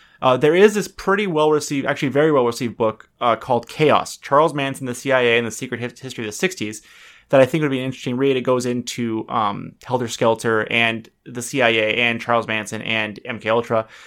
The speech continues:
But from what I can tell, the most widely accepted theory is that Manson was put through M-, an M K Ultra trial during one of his stays at a hospital.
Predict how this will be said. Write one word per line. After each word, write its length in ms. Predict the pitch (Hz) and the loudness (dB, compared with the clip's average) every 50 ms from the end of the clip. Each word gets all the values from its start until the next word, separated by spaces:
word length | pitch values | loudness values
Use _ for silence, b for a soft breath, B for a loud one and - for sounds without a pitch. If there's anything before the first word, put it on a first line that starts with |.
| B B B | B B B
But 100 | 143 127 | -2 0
from 120 | 139 156 | 2 2
what 100 | 175 208 | 2 2
I 60 | 240 | 2
can 160 | 247 254 214 180 | 2 0 -4 -4
tell, 420 | - - 170 139 113 107 107 - b b b b b b | 0 2 4 4 4 2 0 -4 b b b b b b
the 60 | 147 | -4
most 200 | 147 156 156 - | -2 -2 -2 -2
widely 340 | 135 127 151 185 220 220 233 | 0 2 2 2 2 0 -2
accepted 420 | 214 - - 180 160 156 139 - | -4 -4 -4 -4 -4 -4 -6 -6
theory 300 | - 151 156 151 135 123 | -6 -4 -2 -2 0 0
is 100 | 117 117 | 0 0
that 140 | 120 120 117 | -2 -4 -4
Manson 380 | 120 123 131 143 151 - 175 165 | -4 -6 -6 -6 -6 -6 -4 -6
was 100 | 147 135 | -6 -6
put 300 | - - - 220 208 214 | -6 -4 -2 -2 -2 -2
through 140 | 190 180 165 | -2 -2 -2
M-, 140 | 160 165 - | -2 -4 -6
an 100 | 147 147 | -6 -8
M 80 | 151 165 | -8 -6
K 140 | - 175 175 | -4 -2 -2
Ultra 220 | 165 160 - 156 | 0 -2 -4 -6
trial 600 | - - - - 175 170 160 135 131 131 123 - | -10 -8 -2 0 2 4 4 4 4 2 0 -2
during 200 | - 135 135 131 131 | -4 -2 -2 -2 -2
one 100 | 139 147 | -2 -2
of 60 | 143 | -2
his 120 | 147 139 | -2 -4
stays 280 | - - 127 117 120 117 | -4 -2 -2 -2 0 0
at 60 | 117 | -2
a 40 | 107 | 0
hospital. 640 | - - 143 143 123 - - - - - - - _ | 2 4 4 4 4 2 -2 -8 -10 -10 -10 -14 _